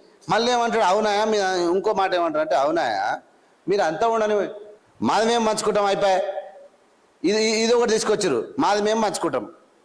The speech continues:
ఏడుంది? "మాది మేము పంచుకుంటాం" అంటారు కదా, ఏడుంది అది? ఇలాంటివి కూడా చాలా తలకాయ నొప్పి. చాలా మంది ఏం చెప్తారంటే, జెన్యూన్‌గా ఓరల్‌గా చూస్తారు. ఇప్పుడు దుర్మార్గులు అనే తోడు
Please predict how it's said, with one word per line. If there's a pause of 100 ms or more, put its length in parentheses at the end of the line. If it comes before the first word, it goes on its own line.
(260)
ఏడుంది? (600)
"మాది
మేము
పంచుకుంటాం"
అంటారు
కదా, (140)
ఏడుంది
అది? (460)
ఇలాంటివి
కూడా (560)
చాలా
తలకాయ
నొప్పి. (100)
చాలా
మంది
ఏం
చెప్తారంటే, (500)
జెన్యూన్‌గా (160)
ఓరల్‌గా
చూస్తారు. (540)
ఇప్పుడు (760)
దుర్మార్గులు
అనే
తోడు